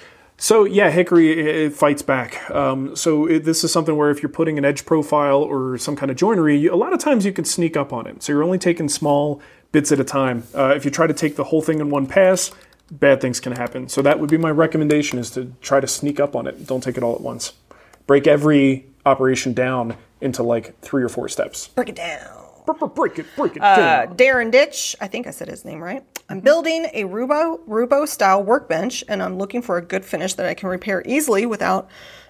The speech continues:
Speaker 2: a mix of boiled linseed oil, mineral spirits, and polyurethane." Oh, what? Wait, there's a period
Speaker 1: Let me see
Speaker 2: missing. <laughs>
Speaker 1: this.
Speaker 2: I just read
Speaker 1: Point,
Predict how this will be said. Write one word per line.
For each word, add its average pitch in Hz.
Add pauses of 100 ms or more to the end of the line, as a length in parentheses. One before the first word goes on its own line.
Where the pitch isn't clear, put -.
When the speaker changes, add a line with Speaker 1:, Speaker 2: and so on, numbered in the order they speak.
Speaker 2:
a 208
mix 214
of 180
boiled 202
linseed 185
oil, 175 (360)
mineral 190
spirits, 175
and 165
polyurethane." 180
Oh, - (100)
what? -
Wait, 254 (340)
there's 202 (140)
a 196
period 196
Speaker 1:
Let 170
me -
see 196
Speaker 2:
missing. -
<laughs> 180
Speaker 1:
this. -
Speaker 2:
I 339
just 311
read 269
Speaker 1:
Point, 190